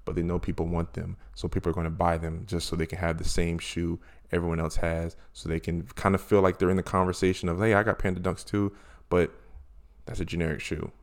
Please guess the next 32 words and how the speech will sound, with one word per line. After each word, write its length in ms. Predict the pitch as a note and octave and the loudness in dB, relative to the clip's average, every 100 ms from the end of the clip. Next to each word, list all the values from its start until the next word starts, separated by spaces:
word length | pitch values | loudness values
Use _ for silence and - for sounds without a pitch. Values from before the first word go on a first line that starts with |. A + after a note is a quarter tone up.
| - | -10
and 80 | E2 | -6
you're 60 | D#2+ | -4
paying 280 | - F2+ E2 | 0 0 0
to 60 | |
be 100 | D#2+ | -2
generic, 520 | D#2+ D2+ C#2+ - - - - | -4 -6 -6 -8 -12 -16 -8
basically. 480 | D#2+ - - - F2 | -6 -6 -8 -8 -4
You're 160 | E2+ - | 0 4
overpaying 420 | G2 E2+ F2+ E2 | 4 4 -2 -4
to 60 | D#2+ | -4
be 100 | D#2+ | -8
generic. 400 | - - - - - - - | -6 -8 -8 -12 -16 -12 -2
You 100 | F#2 | 2
don't 120 | D#2+ | 4
wanna 140 | E2 | 2
do 180 | D#2+ D#2+ | 0 -2
that. 260 | D2 C2 - | -2 -4 -2
You 100 | F2+ | 0
wanna 160 | G2+ | 2
pay 140 | F#2 F#2+ | 4 2
attention 400 | - F#2 - E2+ | 2 -2 -2 -4
to 120 | - | -2
what 240 | E2+ E2+ | 2 2
kinda 200 | - E2+ | 0 -2
makes 260 | E2+ D#2+ - | 0 -2 -2
sense 220 | - D#2 | -2 -4
for 140 | - E2+ | -4 -2
you, 320 | F2 G2 G2 - - | 2 2 0 -6 -8
but 100 | E2+ | 2
also 500 | E2+ F#2 G2 F#2 F2+ - - - - | 6 6 4 2 0 -6 -20 -20 -10
what 600 | E2 F#2 F#2+ - - F2 | 2 4 4 2 -12 -2
doesn't, 420 | F#2+ F#2+ F#2 F2 | 2 4 2 -2